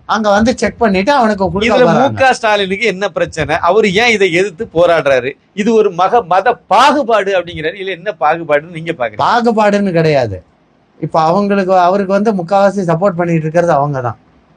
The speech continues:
Speaker 1: புரியுறதுங்களா? இங்க அவங்களுக்கும் குடியுரிமை வாங்கி கொடுத்து ஸ்ட்ரென்த் அதிகப்படுத்திட்டு அவருக்கு தி மு கவுக்கு ஓட்டு அதிகமாயிடுங்க.
Speaker 2: அதான், அதாவது பங்களாதேஷ்,
Speaker 1: அந்த கான்செப்ட்.
Speaker 2: ரோஹிங்கியா முஸ்லிம்களுக்கு எல்லாம் இங்க பதுங்கி போய் இருக்கக்கூடிய முஸ்லிம்களுக்கு எல்லாம்
Speaker 1: ஆ, இப்ப மம்தா
Speaker 2: கொடுக்கணும்.
Speaker 1: எப்படி பண்ணிட்டு இருக்க?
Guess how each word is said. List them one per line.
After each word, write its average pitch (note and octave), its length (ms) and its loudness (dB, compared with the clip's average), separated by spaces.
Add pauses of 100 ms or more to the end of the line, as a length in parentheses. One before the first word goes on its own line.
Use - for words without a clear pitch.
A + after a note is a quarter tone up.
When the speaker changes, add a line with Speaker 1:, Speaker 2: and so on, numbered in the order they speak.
(400)
Speaker 1:
புரியுறதுங்களா? C#3+ 720 2 (640)
இங்க F3 240 0
அவங்களுக்கும் A3 560 2
குடியுரிமை G#3+ 300 2
வாங்கி F#3+ 420 0
கொடுத்து F#3 360 -4
ஸ்ட்ரென்த் E3+ 220 0
அதிகப்படுத்திட்டு E3+ 580 2
அவருக்கு D#3+ 340 2
தி F#3+ 160 0
மு F3+ 120 -2
கவுக்கு D3 240 -2
ஓட்டு C#3+ 240 2
அதிகமாயிடுங்க. F#2+ 720 -8 (320)
Speaker 2:
அதான், C#3+ 180 0
அதாவது D3 380 2
பங்களாதேஷ், D#3+ 280 0
Speaker 1:
அந்த E3 180 4
கான்செப்ட். D#3 420 2
Speaker 2:
ரோஹிங்கியா F#3+ 520 2
முஸ்லிம்களுக்கு E3+ 500 -2
எல்லாம் E3+ 220 0
இங்க F3 160 0
பதுங்கி E3+ 380 -2
போய் F3+ 160 2
இருக்கக்கூடிய E3 480 -2
முஸ்லிம்களுக்கு D#3 460 -2
எல்லாம் E3+ 180 2
Speaker 1:
ஆ, E3+ 140 2
இப்ப E3 220 0
மம்தா E3+ 200 2
Speaker 2:
கொடுக்கணும். G3+ 300 2
Speaker 1:
எப்படி D#3 200 2
பண்ணிட்டு E3+ 380 -2
இருக்க? A2+ 280 -8